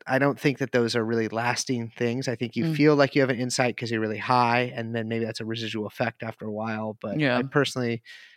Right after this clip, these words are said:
Speaker 1: um, the only insight, I, I remember take, I took acid one time and I was like, "Oh my God, this changed my outlook on everything." And then a few days later, I was like, "What?"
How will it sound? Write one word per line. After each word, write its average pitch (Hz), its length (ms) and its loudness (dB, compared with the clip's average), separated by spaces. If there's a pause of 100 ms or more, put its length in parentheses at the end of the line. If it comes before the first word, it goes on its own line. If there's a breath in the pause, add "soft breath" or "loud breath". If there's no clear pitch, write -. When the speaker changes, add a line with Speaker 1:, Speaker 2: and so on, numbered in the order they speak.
(220 soft breath)
Speaker 1:
um, 110 440 0
the 143 140 6
only 185 300 10
insight, 170 260 8
I, 156 140 8
I 170 180 10
remember 170 220 8
take, 160 260 4
I 135 60 4
took 151 180 2
acid 123 320 2
one 117 100 -2
time 117 160 -4
and 113 60 -6
I 120 40 -6
was 120 120 -4
like, 127 160 -10
"Oh 127 80 -4
my 117 220 -10
God, 107 240 -4
this 110 120 -8
changed 120 300 -6
my 120 160 -10
outlook 117 320 -6
on 107 100 -8
everything." 113 540 -6
And 127 100 -4
then 147 60 2
a 143 80 4
few - 160 0
days 127 240 2
later, 117 160 4
I 117 40 2
was 113 100 -4
like, 110 180 -8
"What?" 131 300 6